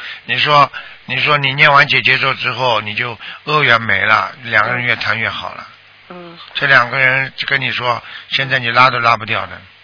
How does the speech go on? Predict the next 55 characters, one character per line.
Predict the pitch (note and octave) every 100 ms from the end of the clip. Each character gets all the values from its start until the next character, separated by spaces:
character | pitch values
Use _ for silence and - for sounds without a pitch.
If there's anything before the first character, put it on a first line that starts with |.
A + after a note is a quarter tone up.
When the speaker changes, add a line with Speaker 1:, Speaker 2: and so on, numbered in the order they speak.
| - - - - - - -
Speaker 2:
嗯， | G3+ G#3 G3+
Speaker 1:
如 | F3+
果 |
Speaker 2:
台 | C4 F#3+
长， | G#3
那 | A3+
个 | G#3
男 | G3 G3
的 | C#4
比 | C#4 B3+
他 | C4 C4
小 | - - -
十 | D#3+
二 | A#3 F#3+ -
岁 | F3
嘞。 | C3+ - - - A#2+ A#2
Speaker 1:
没 |
有 | C3 A#2+
办 | B2 A2
法 | F#2+
的， | F2+ F#2 - B2+
如 | D3
果 | C#3
相， | B2+ C#3+ D3 C#3+
Speaker 2:
哦。 | A#2 - -
Speaker 1:
双 | - D3+ D3
双 | C#3+ C#3+
殉 | - D3 B2
情 | A#2 A#2+
的 | C3
话， | A#2+ A#2 - - -
那 | - C#3
就 | C#3+
是 | C3 B2+
上 | D3 C#3
辈 | B2+ C3+
子 | C3+
的 | B2
冤 | B2+ C3 A#2+
结 | A2+
大 | A2+ C3+ B2
得 | A#2+
不 | A2+
得 | A#2 B2
了 | G#2 -
的。 | - - _ _ _ - -
Speaker 2:
哦。 | - - A3
Speaker 1:
就 | G#3+ G3
根 | F3+ E3
本 | C#3+
离 | C#3
不 | D3
掉 | D#3 C#3+ G#2+
的， | G2
你， | A#2